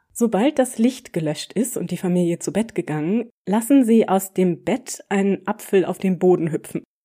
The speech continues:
der dann schnell an der Schnur zurückgezogen wird und unter der Decke verschwindet, bevor ihre erschrockene Mutter die Kerze entzünden und nach der Quelle des Geräusches suchen kann.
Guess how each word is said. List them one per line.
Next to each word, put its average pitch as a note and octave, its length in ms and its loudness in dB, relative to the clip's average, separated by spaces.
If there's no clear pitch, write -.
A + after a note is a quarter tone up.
der G3+ 100 2
dann G3+ 160 4
schnell G#3 420 4
an A3+ 140 2
der F#3 140 4
Schnur A3 360 4
zurückgezogen A#3 760 2
wird A3 260 4
und G3 260 -2
unter G3 280 -2
der F3+ 100 0
Decke D3 280 -6
verschwindet, - 800 -6
bevor A#3 420 2
ihre G#3 260 2
erschrockene F3+ 460 -2
Mutter G#3 320 4
die A#3+ 140 0
Kerze E3+ 400 0
entzünden F#3 560 2
und G3+ 180 2
nach G3 140 -2
der G3+ 140 -2
Quelle E3+ 340 0
des F3 160 -4
Geräusches F#3 480 0
suchen D3+ 280 -4
kann. - 280 -10